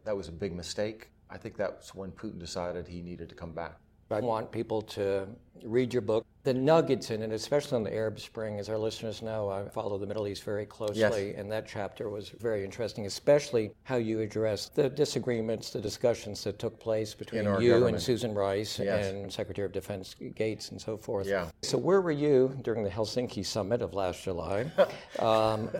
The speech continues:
Speaker 2: you know, well, let's just remind everybody what happened. President Trump suggested, he even volunteered that the Russian government could interrogate, question you.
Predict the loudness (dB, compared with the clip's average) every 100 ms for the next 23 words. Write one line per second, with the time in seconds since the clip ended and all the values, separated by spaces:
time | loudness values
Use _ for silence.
0 | -6 -8 -4 -2 2 2 2 2 2 4
1 | 2 4 4 4 2 2 2 2 0 2
2 | 0 0 -2 -4 0 0 0 -4 -4 -4
3 | -2 -4 0 6 6 4 -2 0 0 0
4 | 4 6 8 6 2 4 6 6 4 2
5 | 2 2 0 0 2 2 0 0 -4 -18
6 | -2 6 8 8 2 -12 -2 0 2 8
7 | 10 10 8 6 4 6 6 6 4 2
8 | 6 6 6